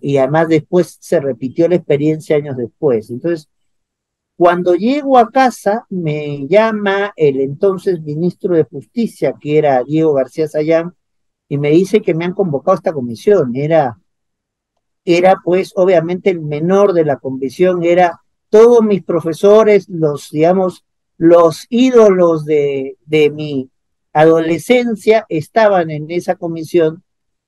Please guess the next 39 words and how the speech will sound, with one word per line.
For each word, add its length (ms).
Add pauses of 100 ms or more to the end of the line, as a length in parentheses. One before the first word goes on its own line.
y 180
yo 120
teniendo 500
que 120
discutir 640 (540)
con 180
ellos. 480
Y 260 (300)
además 400
se 120
me 160
dio 140
el 80
encargo 460
de 120
preparar 640
el 180
texto 520 (380)
de 160
todo 240
lo 160
que 100
es 80
sistema 460
de 80
justicia. 680
Ya 240
a 80
partir 460
de 140
esa 260
época 640 (420)
fui 580
un 160
poco 280
inclinándome 880
a 60
las 160
labores 680